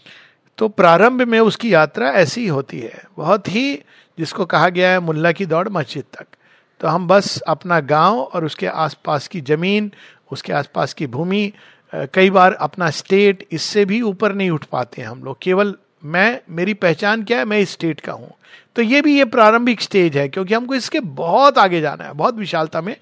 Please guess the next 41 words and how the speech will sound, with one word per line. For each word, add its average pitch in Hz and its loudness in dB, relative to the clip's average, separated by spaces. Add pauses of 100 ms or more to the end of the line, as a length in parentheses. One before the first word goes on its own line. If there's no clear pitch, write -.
(340)
प्रवेश 180 6
करना 135 -6
है। 190 -16 (1160)
कुछ 208 0
लोग 208 4
अपनी 185 2
भाषा 143 0
से 202 -2
बंध 175 0
जाते 156 0
हैं, 147 -6
उनको 160 -6
लगता 160 -2
है 160 -2
कि 160 -6
ये 151 -2
भाषा 139 -2
ही 165 -6 (460)
मेरी 170 2
पहचान 147 -2
है, 139 -8 (320)
ये 196 6
भोजन 170 6
ही 190 4
मेरी 185 2
पहचान 151 -2
है। 147 -12
तो 208 -6
ये 226 2
वो 262 0
अवस्था 233 6
है 104 -12 (180)
जिसकी 180 -6
बात 160 2
कर - -8
रहे - -10
हैं। - -20 (800)
लेकिन 226 2
अंततः 269 6
व्यक्ति 202 4
को, 208 2